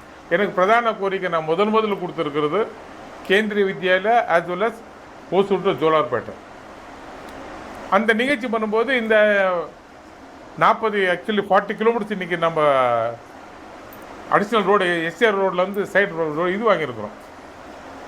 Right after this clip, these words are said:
அஹ், சர்வீஸ் ரோடு. So இந்த மாதிரி ஒரு ஒரு துறைக்கு போகும்போது பண்ண, அதுல வந்து இப்ப நான்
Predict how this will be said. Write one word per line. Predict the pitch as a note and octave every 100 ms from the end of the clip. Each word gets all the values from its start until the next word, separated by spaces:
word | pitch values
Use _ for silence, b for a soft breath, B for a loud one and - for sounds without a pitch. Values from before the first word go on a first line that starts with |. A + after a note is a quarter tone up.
| - - A#2+
அஹ், | A2+
சர்வீஸ் | A#2 F#3+ B3 D#3
ரோடு. | C#3 G#2 - - - - - -
So | -
இந்த | A#3 B3
மாதிரி | C4 A3
ஒரு | A3+ B3+
ஒரு | B3+ B3
துறைக்கு | B3 C#4+ C4
போகும்போது | A3 A#3 A3+ A3+ C4
பண்ண, | A3 G#3
அதுல | F#3 F#3 G#3+ A3
வந்து | A3 A3+
இப்ப | B3+ G3+
நான் | F3+ G3